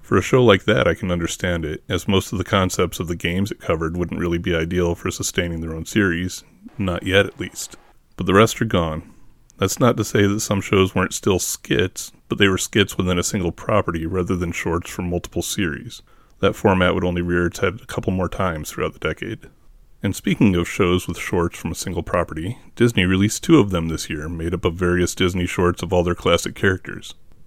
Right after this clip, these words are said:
Another classic that got some new love this year came in the form of The Charlie Brown and Snoopy Show, which told all new stories featuring Charles Schultz's Peanut characters.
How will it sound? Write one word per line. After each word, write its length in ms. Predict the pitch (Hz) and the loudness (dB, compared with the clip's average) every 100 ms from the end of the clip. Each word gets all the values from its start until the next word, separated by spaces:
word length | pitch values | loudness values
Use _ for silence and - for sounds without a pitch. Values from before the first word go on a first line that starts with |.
| - | -10
Another 300 | 92 92 135 | 0 4 4
classic 420 | - 82 82 90 - | 4 2 2 -2 -4
that 80 | 78 | -2
got 200 | 82 85 | -2 -2
some 160 | 87 | -6
new 160 | 82 82 | -4 0
love 220 | 82 82 | 0 0
this 200 | 85 - | -2 0
year 160 | 90 90 | 0 0
came 220 | - 90 | 0 0
in 60 | 90 | 0
the 80 | |
form 320 | - 92 92 92 | 0 0 2 0
of 100 | 90 | -2
The 80 | |
Charlie 300 | 87 95 92 | 2 4 4
Brown 240 | 90 92 90 | 4 2 0
and 100 | 92 | -4
Snoopy 360 | - 127 104 | -2 -2 -2
Show, 280 | 80 85 78 | -4 -4 -4
which 240 | 78 80 - | -6 -8 -2
told 260 | 98 80 | -2 0
all 120 | 80 | 0
new 140 | 92 95 | 0 0
stories 460 | - 104 87 73 | 2 2 2 -2
featuring 400 | - 113 - 90 | -2 -2 0 -2
Charles 360 | 90 95 87 85 | 0 2 2 2
Schultz's 420 | - 87 - 85 | -2 -4 -2 -6
Peanut 340 | - 107 98 - | -4 -2 -2 -4
characters. 680 | 80 62 - - - - | -8 -8 -10 -14 -14 -20